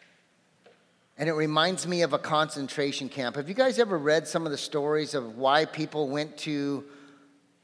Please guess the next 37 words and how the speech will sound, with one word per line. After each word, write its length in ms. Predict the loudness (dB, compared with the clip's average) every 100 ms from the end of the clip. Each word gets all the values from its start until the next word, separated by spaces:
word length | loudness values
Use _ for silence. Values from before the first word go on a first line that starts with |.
| _
one 280 | -2 0 0
side 400 | 0 2 4 2
or 80 | 0
the 200 | -2 0
other? 280 | 0 -2 -8 -14 -20 _ _ _ _ _ _ _ _ _ _ _ _ _ _ -2
There 80 |
was 140 | 0 2
a 20 |
guy 300 | 6 8 8
standing 680 | 4 2 6 6 6 2 4
there, 280 | 4 6 4
and 120 | 2
he 200 | 0 -2
was 540 | 4 6 8 6 2
a 80 | 0
mid-level 640 | 4 0 4 6 6 6
u-, 240 | 0 -2 -4 -2
lieutenant. 680 | -4 -4 -2 0 0 -4
He 100 | -6
wasn't 380 | 2 2 2 0
necessarily 800 | 0 0 -4 -2 2 4 4 2
the, 200 | 0 -4 -8 -18 -18 0
the, 160 | 2
the 140 | 2 0
big 280 | 2 0
cheese, 400 | -2 -2 -2 -2
but 140 | -2 -2
he 80 | -2
was 140 | -4
standing 500 | 0 2 4 2 2
in 140 | 0
there, 240 | 2 2 2
and 140 | 2
one 200 | 0 0
side 440 | 0 0 2 2 2
he's 220 | -2 -2
saying, 720 | 0 2 2 0 -2 -4 -6